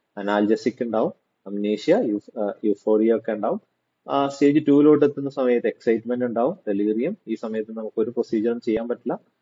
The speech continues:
വീണ്ടും ആ dose, ആ, അനസ്തേഷ്യയുടെ പ്രൊസീജിയറിന്റെ, ആ, dose കൂടുന്ന സമയത്ത് stage surgical അനസ്തേഷ്യയിലോട്ട് പോകും, അൺകോൺഷ്യസിനാവും,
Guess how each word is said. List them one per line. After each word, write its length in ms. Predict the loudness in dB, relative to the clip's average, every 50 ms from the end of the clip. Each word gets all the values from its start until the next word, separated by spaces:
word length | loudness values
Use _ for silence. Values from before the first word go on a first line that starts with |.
| _ _ -4
വീണ്ടും 480 | -2 0 0 2 2 0 0 -2 -4 -2
ആ 100 | -2 0
dose, 680 | 2 4 4 4 2 2 0 -2 -2 -2 _ _ -8 -6
ആ, 20 |
അനസ്തേഷ്യയുടെ 720 | -6 -6 -6 -6 -6 -8 -4 0 0 0 0 0 -2 -4
പ്രൊസീജിയറിന്റെ, 680 | -4 -4 -4 -6 -4 -4 -4 -4 -4 -4 -4 -4 -6 -6 -6 _ _ _ _ _ -10 -6
ആ, 180 | -6 -4 -4 -2
dose 320 | 2 2 2 2 2 -2
കൂടുന്ന 340 | -4 -2 -2 -2 -2 -2 -4
സമയത്ത് 480 | -4 -4 -4 -4 -4 -6 -6 -8 -10
stage 360 | -10 -4 0 2 2 2 2 -2
surgical 540 | -6 -6 -10 -8 -6 -6 -4 -4 -4 -4
അനസ്തേഷ്യയിലോട്ട് 680 | -4 -6 -10 -6 -4 -4 -4 -2 0 0 0 0 -2 -2
പോകും, 280 | -2 -2 -2 -2 -4
അൺകോൺഷ്യസിനാവും, 1120 | -10 -10 -10 -8 -6 -6 -6 -2 -4 -4 -4 -4 -6 -2 0 0 0 -2 -4 -12 _ _